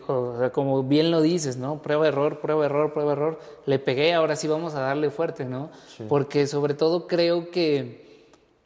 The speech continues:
Speaker 1: digo, para el empresario tradicional, como que en su cabeza es, es mucho de decir, "No, a ver, ¿cuánto, cuánto es lo que le voy a invertir, no?".
Speaker 2: Sí.
Speaker 1: Y,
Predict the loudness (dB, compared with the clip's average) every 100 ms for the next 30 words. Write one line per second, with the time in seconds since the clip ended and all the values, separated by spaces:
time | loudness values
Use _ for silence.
0 | _ -18 -8 -2 -2 0 0 0 -2 -2
1 | -2 0 0 0 0 0 0 -2 -4 -4
2 | 0 0 0 -4 -10 -20 -20 -20 _ _
3 | _ -6 -4 -4 0 0 0 -4 0 2
4 | 2 0 -2 -2 -6 -6 -4 -4 0 2
5 | 2 2 0 -4 -6 -18 -16 -6 -2 2
6 | 0 0 -4 -2 -2 -2 -6 -2 -2 -2
7 | -6 -8 -16 -10 -6 -6 -4 -4 -2 -2
8 | -4 -8 -10 -10 -16 -16 -18 -10 -6 -6
9 | -6